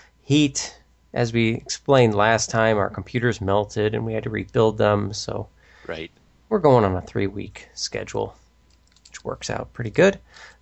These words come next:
Speaker 1: But, uh, yeah, so we're here and we, um, yeah, a lot to, to talk about as usual. We got some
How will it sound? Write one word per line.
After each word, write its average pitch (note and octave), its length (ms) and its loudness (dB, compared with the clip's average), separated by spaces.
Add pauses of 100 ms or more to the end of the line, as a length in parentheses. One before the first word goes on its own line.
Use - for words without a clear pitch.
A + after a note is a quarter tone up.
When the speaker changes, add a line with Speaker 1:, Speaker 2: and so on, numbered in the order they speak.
Speaker 1:
But, - 180 0
uh, G3+ 60 8
yeah, G#3+ 320 4
so - 180 0
we're E3+ 160 4
here F3+ 200 6
and D3 260 4
we, D#3 240 4
um, D3 340 4 (160)
yeah, D3 100 4
a - 20 0
lot A#2 240 2
to, B2 240 4 (1080)
to - 100 -12
talk A#2+ 240 0
about B2 240 4
as A2+ 200 4
usual. A#2 540 0
We A#2 80 -4
got G#2+ 180 -2
some G2+ 360 -2